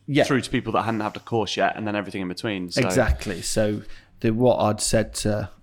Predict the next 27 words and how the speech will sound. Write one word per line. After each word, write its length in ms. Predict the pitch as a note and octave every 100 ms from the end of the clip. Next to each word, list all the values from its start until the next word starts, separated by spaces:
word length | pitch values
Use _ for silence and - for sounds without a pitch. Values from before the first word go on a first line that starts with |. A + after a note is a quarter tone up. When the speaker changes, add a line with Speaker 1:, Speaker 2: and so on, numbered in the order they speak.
| -
Speaker 1:
Aurelian 680 | A2 G#2+ G#2 G2+ G2 G#2 G#2 A2+
was 260 | A#2 A2
when, 220 | - A2+ G#2+
when 260 | B2 A#2
we 80 | A2+
do 160 | A2 G#2
it 120 | -
is 140 | G#2+
ju-, 140 | - G#2+
we've 140 | A#2 A2
just 260 | A#2 -
got 220 | - - -
to 240 | G2 - - _ _
be 180 | B2 A2+
as 160 | A2+ -
fair 460 | - A#2+ G#2+ G2
as 120 | F#2+ -
possible. 600 | - G2+ - G2+ G#2 G2
We 140 | G#2
have 220 | G#2+ A2
to 80 | -
take 440 | G#2+ G#2+ G#2+ - -
some 240 | - A2 G#2
money, 360 | G#2 G2 A2 - - - -
and 180 | G#2 G#2
I 40 |
don't, 320 | G2+ A2 -